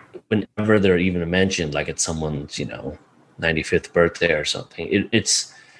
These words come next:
it's, it's handled in the way as if it's so-, someone's fifth birthday.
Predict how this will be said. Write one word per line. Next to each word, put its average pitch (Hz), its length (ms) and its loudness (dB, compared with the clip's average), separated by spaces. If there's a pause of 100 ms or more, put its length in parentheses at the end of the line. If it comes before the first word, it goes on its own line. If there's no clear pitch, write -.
(160)
it's, 117 140 -4 (180)
it's - 360 -2 (120)
handled 139 420 -4
in 110 100 0
the 107 80 -2
way 95 340 0
as 90 200 -4
if 92 140 -4
it's 98 180 -2
so-, - 300 -4
someone's 90 420 0
fifth - 360 -2
birthday. - 440 -8